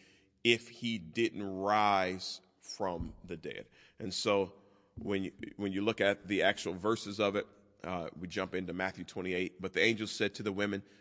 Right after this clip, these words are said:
"Do not be afraid, for I know that you seek Jesus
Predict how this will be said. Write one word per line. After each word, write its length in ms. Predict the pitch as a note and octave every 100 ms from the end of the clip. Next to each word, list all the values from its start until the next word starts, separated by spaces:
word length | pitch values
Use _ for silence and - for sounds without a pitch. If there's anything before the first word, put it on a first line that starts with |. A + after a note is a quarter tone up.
| _ - E2+
"Do 200 | A#2 G2+
not 800 | F2+ F#2 G2 A#2+ C3+ C3 - G#2
be 240 | B2+ B2+
afraid, 540 | A#2+ - G2 E2 A#1+ G1+ _ _ _
for 200 | - G2+
I 140 | F2+ F#2+
know 380 | G2 A2 C3+
that 280 | B2+ B2+ -
you 100 | D3+
seek 360 | C#3+ - D3+ D3
Jesus 760 | G#2 G#2+ C#3 C#3+ C#3 D3 -